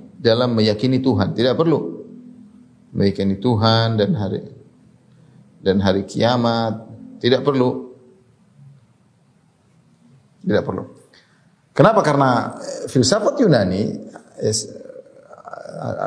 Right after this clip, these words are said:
artinya adalah suatu hal yang asing, ya, yang tidak dibutuhkan untuk memahami tentang Tuhan. Tidak perlu. Makanya para ulama mencela tentang ahlul kalam. Ahlul kalam,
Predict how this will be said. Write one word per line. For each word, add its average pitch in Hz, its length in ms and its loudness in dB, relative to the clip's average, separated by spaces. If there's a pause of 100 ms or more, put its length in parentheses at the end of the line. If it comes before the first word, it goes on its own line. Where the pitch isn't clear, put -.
(160)
artinya 180 240 4
adalah 151 160 2
suatu 151 240 2
hal 170 160 4
yang 160 160 2
asing, 151 560 2 (400)
ya, 120 320 2 (640)
yang 123 220 4 (760)
tidak 190 240 4
dibutuhkan 175 560 2
untuk 160 80 0
memahami 151 400 2
tentang 135 320 0
Tuhan. 104 320 0
Tidak 113 240 -2
perlu. 101 240 -6 (800)
Makanya 160 320 4
para 147 240 4
ulama 135 400 4
mencela 147 480 2
tentang 151 560 -2
ahlul 139 320 4
kalam. 135 320 4
Ahlul 117 240 2
kalam, 120 560 0